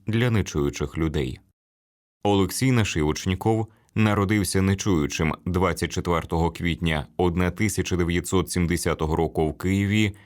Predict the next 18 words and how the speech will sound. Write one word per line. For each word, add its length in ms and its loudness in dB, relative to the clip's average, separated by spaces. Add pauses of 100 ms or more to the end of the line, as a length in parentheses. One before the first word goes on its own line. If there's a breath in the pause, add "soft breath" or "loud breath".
(200 loud breath)
в 120 0
сім'ї 720 0
чуючих 520 0
батьків. 500 -2 (520)
Навчався 560 0
в 60 -2
школі 420 2
для 220 0
слабкочуючих 840 -2
дітей. 520 -4 (360)
Закінчив 640 0
Київський 500 0
технікум 720 -2
легкої 440 2
промисловості 880 -2 (340 loud breath)
та 180 0
Національну 680 0
академію 720 0